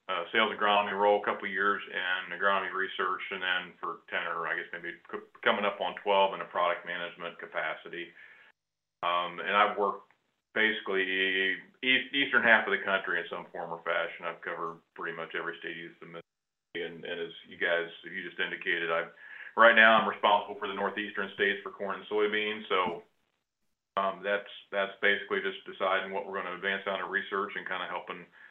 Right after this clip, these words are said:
guide a production plan. Um, and then I've also got the privilege of being, uh, the U S lead, um, for, for soft red winter wheat. So I've got, um,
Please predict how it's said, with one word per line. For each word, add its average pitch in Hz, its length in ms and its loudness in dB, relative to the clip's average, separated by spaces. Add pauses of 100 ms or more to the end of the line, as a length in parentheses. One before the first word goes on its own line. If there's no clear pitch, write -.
(520)
guide 101 240 8
a 98 80 0
production 101 480 2
plan. 101 560 2
Um, 90 400 0
and 92 80 -6
then 92 80 -6
I've 90 160 -4
also 98 320 -2
got 92 240 -2
the - 80 -14
privilege 92 320 -4
of 87 160 -14
being, 90 320 -2 (880)
uh, 98 240 8
the 92 320 0 (160)
U 120 80 8
S 123 240 6
lead, 104 560 -2
um, 95 640 4
for, 95 240 -2 (220)
for 92 260 0
soft 101 240 4
red 95 160 -2
winter 90 240 -2
wheat. 80 320 -8
So 85 400 0
I've 87 140 -2
got, 87 340 0
um, 85 560 -2